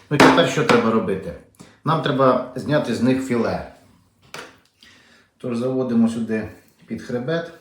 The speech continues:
і відділяємо. Друзі, також потрібно видалити, е, кісточки, які залишилися. Я от використовую такі щипчики. Ну а ви як? Вам буде краще.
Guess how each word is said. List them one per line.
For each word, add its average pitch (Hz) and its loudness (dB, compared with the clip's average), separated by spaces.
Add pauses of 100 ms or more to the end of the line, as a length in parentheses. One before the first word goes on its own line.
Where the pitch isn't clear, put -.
(960)
і 156 -8
відділяємо. 92 -6 (2000)
Друзі, 135 2
також 135 0
потрібно 131 0
видалити, 127 2 (200)
е, 110 -2
кісточки, 123 -2
які 120 2
залишилися. 101 -2 (320)
Я 127 4
от 117 -2
використовую 117 0
такі 113 -4
щипчики. 95 -4 (1300)
Ну 131 -6
а 131 2
ви 120 0
як? 113 0 (720)
Вам 113 2
буде 107 0
краще. 95 -8